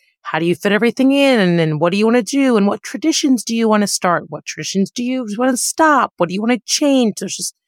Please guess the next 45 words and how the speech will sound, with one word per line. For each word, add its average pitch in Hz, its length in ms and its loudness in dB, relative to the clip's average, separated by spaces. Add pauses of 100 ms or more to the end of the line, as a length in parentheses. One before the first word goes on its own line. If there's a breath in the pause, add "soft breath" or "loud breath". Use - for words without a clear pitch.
(340)
so - 380 0
much 160 180 -2
that - 140 -6
goes 156 180 -2
into 160 120 -4
this 147 120 -4
time 165 200 -4
of 156 120 0
year, 165 240 2
and 190 100 2
we're 165 120 0 (160)
barely 170 540 0
into 175 360 -2
December 156 500 -2
already. 247 460 0 (380 soft breath)
And 180 120 0
I 175 40 0
feel 165 140 -2
like 160 140 -2
it's 151 120 -6
just - 360 -2
kicked - 260 -8
in, 147 160 -6
like, 180 180 -8 (200)
full 165 540 2
force. - 440 -8
So 160 300 0 (360)
if 175 200 -6
you're 185 160 2
feeling 202 340 2
it 220 80 2
already, 233 540 0
you're 165 180 0
not 165 240 2
alone. 165 540 2 (260)
It's - 160 -10
definitely 165 260 -4
just 156 120 -8
a 147 80 -16
crazy 160 340 -6
time 160 220 -4
of 160 60 -2
year 151 200 -2
for - 180 -2
us. 247 280 0